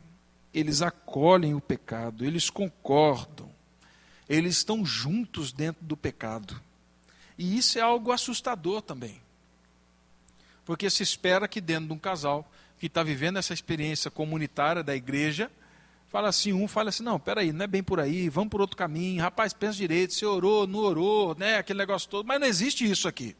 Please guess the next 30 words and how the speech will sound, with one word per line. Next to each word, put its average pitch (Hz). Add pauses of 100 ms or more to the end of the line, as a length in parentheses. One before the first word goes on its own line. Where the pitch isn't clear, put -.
(1500)
Olhando 226
para 233
um 233
dos 220
comentaristas, 208
ele 208
disse 208
assim, 180 (1040)
"É 220
triste 269
ver 151 (480)
relações 208
que 233
deveriam 208
estimular 170
umas 302
a, 233 (200)
um 285
ao 220
outro 175 (260)
àquilo 190
que 196
é 175
bom, 175 (440)
endurecer-se 220
mutuamente 214
naquilo 202
que 196
é 165
mal. 127